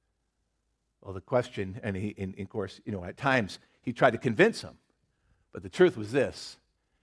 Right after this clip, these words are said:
"Because I've got an enemy called the devil who's trying to stop what God is doing." And so he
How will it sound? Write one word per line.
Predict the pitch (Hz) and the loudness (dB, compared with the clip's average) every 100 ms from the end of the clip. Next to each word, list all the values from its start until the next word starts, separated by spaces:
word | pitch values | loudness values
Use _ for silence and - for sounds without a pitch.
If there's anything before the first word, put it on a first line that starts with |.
| _ _ | _ _
"Because | 110 - 117 | -14 -4 -2
I've | 113 107 | -2 2
got | 127 | 2
an | 120 | 2
enemy | 127 131 101 | -2 -2 -4
called | 95 123 110 | -8 -6 -6
the | 104 | -4
devil | 127 139 110 107 98 _ _ _ _ _ _ _ _ _ _ _ _ | 0 0 0 -10 -12 _ _ _ _ _ _ _ _ _ _ _ _
who's | 120 | -12
trying | - 123 120 | -4 -4 -4
to | |
stop | 107 - 165 123 101 - _ _ | -8 -2 0 2 0 -6 _ _
what | 127 120 | -12 -8
God | 95 98 | -6 -6
is | 110 | -6
doing." | 143 160 101 - _ _ _ _ _ _ _ _ _ _ _ _ _ _ _ _ _ _ _ _ _ _ _ _ - | 0 2 0 -6 _ _ _ _ _ _ _ _ _ _ _ _ _ _ _ _ _ _ _ _ _ _ _ _ -20
And | 104 | -12
so | - 139 | 2 4
he | 120 135 208 139 | 4 4 4 2